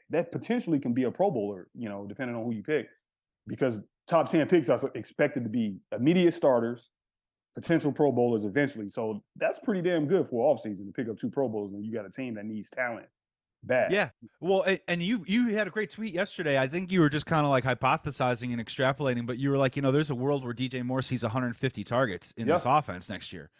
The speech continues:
Speaker 2: I mean,
Speaker 1: Mm-hmm.
Speaker 2: think about, oh, l-, let, think about where our passing offense was last year, even when we were
Speaker 1: <laughs>
Speaker 2: scoring thirty points a game.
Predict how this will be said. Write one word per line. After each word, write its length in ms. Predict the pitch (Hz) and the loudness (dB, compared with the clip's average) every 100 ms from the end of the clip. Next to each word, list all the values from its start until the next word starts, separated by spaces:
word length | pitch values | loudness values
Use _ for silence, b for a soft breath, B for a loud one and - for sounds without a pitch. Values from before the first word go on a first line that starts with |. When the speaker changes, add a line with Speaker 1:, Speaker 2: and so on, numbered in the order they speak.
| b | b
Speaker 2:
I 40 | 123 | -2
mean, 180 | 127 | 0
Speaker 1:
Mm-hmm. 80 | 123 | 2
Speaker 2:
think 140 | 160 175 | 2 4
about, 260 | 170 156 | 4 2
oh, 280 | - 143 139 | 0 -4 -4
l-, 80 | 143 b b | -8 b b
let, 360 | 135 190 240 147 | 4 6 6 4
think 160 | 262 277 | 2 4
about 260 | 233 214 | 6 6
where 340 | 175 185 180 b b b | 8 8 6 b b b
our 160 | - 151 | 0 2
passing 420 | - 170 165 160 | 4 2 2 2
offense 440 | 147 143 143 127 | 2 2 0 -2
was 400 | 127 131 127 117 b b b - | 0 2 2 -2 b b b -4
last 540 | 120 156 165 147 - | 0 2 2 0 -4
year, 360 | 135 127 120 117 165 | -2 -2 -2 -4 -4
even 220 | 180 180 | -4 -2
when 120 | 165 | -2
we 120 | 180 | 2
were 140 | 185 170 | 4 4
Speaker 1:
<laughs> 100 | - | 2
Speaker 2:
scoring 220 | 175 156 | 0 2
thirty 220 | 160 160 | 2 2
points 280 | - 151 143 | 2 -4 -4
a 60 | |
game. 240 | 139 139 | -4 -4